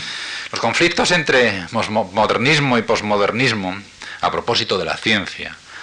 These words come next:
o mejor, y simplemente entre traslantes posmodernistas frente a posturas claramente modernistas, aparecen también con claridad en el campo de las ciencias biomédicas.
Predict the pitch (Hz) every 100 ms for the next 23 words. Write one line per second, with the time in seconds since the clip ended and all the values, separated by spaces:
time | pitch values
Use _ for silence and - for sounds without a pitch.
0 | - - 85 78 80 123 113 73 85 -
1 | - - - - 104 92 87 98 82 80
2 | 78 82 85 85 85 78 - 104 131 120
3 | 113 - 107 95 98 90 82 82 101 117
4 | - 90 - - - - - 95 92 87
5 | - 85 - 151 165 92 82 - - 101
6 | 98 95 101 - 90 82 78 98 101 -
7 | 85 - - - - - 107 104 123 151
8 | 131 120 123 127 120 117 110 107 123 120
9 | 104 110 113 110 101 87 104 90 98 87
10 | 82 87 73 71 - -